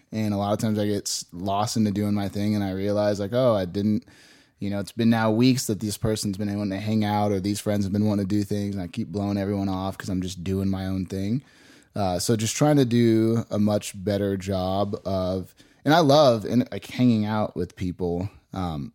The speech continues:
I just need to do a better job of socializing. Like, I need to, like, I need to figure out, like, a rotation on that. And so, uh, that's probably what I'm dealing with the most right now. And then that and just being patient. I feel like there's so much going on,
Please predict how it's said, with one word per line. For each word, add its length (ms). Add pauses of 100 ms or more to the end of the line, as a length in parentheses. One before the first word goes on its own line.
I 120
just 180
need 140
to 40
do 140
a 40
better 300
job 520
of 420 (560)
socializing. 880
Like, 120
I 60
need 200
to, 80
like, 340
I 80
need 140
to 60
figure 220
out, 120
like, 140
a 60
rotation 720 (840)
on 180
that. 340
And 200
so, 400 (680)
uh, 360
that's 280
probably 340
what 200
I'm 460 (260)
dealing 360
with 340
the 120
most 400
right 160
now. 340
And 260
then 260 (800)
that 220
and 80
just 160
being 260
patient. 380
I 60
feel 120
like 140
there's 160
so 260
much 420
going 360
on, 460